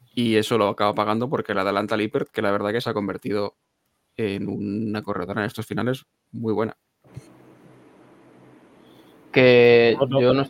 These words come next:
Speaker 2: o sea, no estoy de acuerdo con esto de que lo lanza lejos, porque el sprint pica un poco hacia abajo. Entonces, al final no es que se desfonde Van Empel, porque al final hace segunda, simplemente Lippert es más rápida que ella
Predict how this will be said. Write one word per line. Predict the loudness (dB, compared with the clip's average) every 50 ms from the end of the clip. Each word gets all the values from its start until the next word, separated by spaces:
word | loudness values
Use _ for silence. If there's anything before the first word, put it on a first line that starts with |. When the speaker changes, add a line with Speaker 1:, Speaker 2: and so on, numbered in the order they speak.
| -8 _ -14
Speaker 2:
o | -6
sea, | -2 0
no | 0 0
estoy | 2 4 6
de | 6
acuerdo | 6 6 4 4 4 4 2
con | 2 -2
esto | -2 0 0 0
de | 2 2
que | 2 2
lo | 4
lanza | 4 2 2 0 0 2
lejos, | 2 2 2 0 -2 -2 -4 -4 -6 -14 _ _ _ _ _ _ _ -20 -20 -20 -20 -20 -10 0
porque | 2 2 2 2 2 4 4 4 4 2 0
el | 0 0 0 2 2 0 0 0 -2
sprint | -2 -4 -6 _ -4 -2 -2 -2 -2
pica | -2 -2 2 4 4
un | 4 4 2 0
poco | 0 0 0 0
hacia | 0 0 -2 -2
abajo. | 0 0 -2 -2 -4 -10 -16 -16 -16 _ _ -18
Entonces, | -12 -10 -8 -6 -2 -2 -2 -2 -4 -8 -20 _ _ _ _ _
al | -4 -2 -2
final | -2 -2 0 2 2 2 2 0
no | 0
es | -2 -2
que | -2 -2 0
se | 2 0
desfonde | 0 0 -2 -2 0 0 2 2
Van | 0 0 0 0
Empel, | -2 -4 -4 -6 -6
porque | -6 -6 -6 -6
al | -6 -6 -6
final | -8 -8 -4 -2
hace | -2 -2 -4 -6
segunda, | -6 -4 -2 -2 -2 0 0 -2 -2 -4
simplemente | -6 -6 -6 -4 -4 -4 -4 -2 -2
Lippert | -2 -2 -4 -2 0 0 0 0
es | 0 -2 -2
más | -2 -2 0
rápida | 0 0 0 0 0 0 0
que | 0 0 0
ella | 0 0 -2 -4 -4